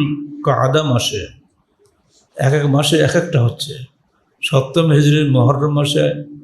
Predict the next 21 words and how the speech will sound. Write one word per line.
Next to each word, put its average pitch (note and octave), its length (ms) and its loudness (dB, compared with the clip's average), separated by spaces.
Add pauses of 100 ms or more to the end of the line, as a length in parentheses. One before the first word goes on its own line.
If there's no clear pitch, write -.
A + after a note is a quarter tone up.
(600)
উম্মে C3+ 300 4
সা-, - 380 -2
হাবিবাকে C3 480 2
বিয়ে C#3+ 280 0
করলেন। D3 600 -4 (300)
সপ্তম C#3+ 440 0
হিজরির C#3 340 4
সফর C#3 440 0
মাসে C#3 300 0
সাফিয়াকে D3 600 0
বিয়ে C#3 240 -2
করলেন। C#3+ 500 -8 (400)
সপ্তম D3 480 2
হিজরির D3+ 300 2
জুল C3+ 220 0
কাদা C#3+ 380 0
মাসে F3 560 -2 (400)
সর্বশেষ C#3+ 580 0
মায়মুনা D3 600 2
বিনতুল D3+ 380 2
হারেসকে C#3+ 800 0